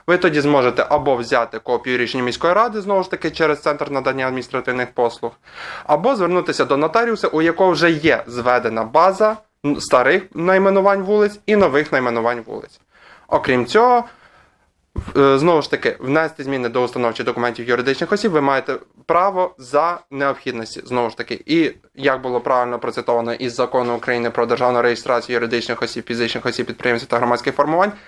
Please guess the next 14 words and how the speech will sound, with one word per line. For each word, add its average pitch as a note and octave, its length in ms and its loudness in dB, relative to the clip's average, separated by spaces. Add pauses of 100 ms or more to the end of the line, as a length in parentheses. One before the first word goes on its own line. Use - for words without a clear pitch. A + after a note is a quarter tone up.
адміністративний C#3+ 680 0
збір F3 240 4
за G3 120 4
цю G#3 120 0
послугу G3+ 480 0 (100)
не B2+ 440 0
справляється. A2+ 600 -4
Тобто, E3+ 400 0 (720)
ви E3+ 340 2 (240)
абсолютно D#3 760 0
захищені B2 540 -2
в C3 40 -6
цьому A2+ 220 -4
питанні. - 360 -12